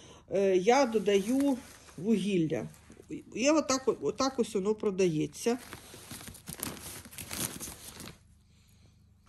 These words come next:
Воно, воно об-, обеззаражує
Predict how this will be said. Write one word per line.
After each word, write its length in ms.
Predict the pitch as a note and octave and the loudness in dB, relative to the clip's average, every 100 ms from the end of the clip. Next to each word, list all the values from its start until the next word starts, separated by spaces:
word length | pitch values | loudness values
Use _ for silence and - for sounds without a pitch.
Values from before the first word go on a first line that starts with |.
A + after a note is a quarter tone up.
| _ _ _ _ _ _ _ _ _ _ - _ - | _ _ _ _ _ _ _ _ _ _ -20 _ -6
Воно, 320 | G3 A3 A3+ - | 0 4 4 4
воно 380 | G#3+ A#3 A#3 | 4 6 6
об-, 240 | E3 F3 - | 4 0 0
обеззаражує 1000 | F#3 F#3 F3 G3 F3+ F3+ E3+ F3 E3+ | 2 2 2 4 4 2 2 4 4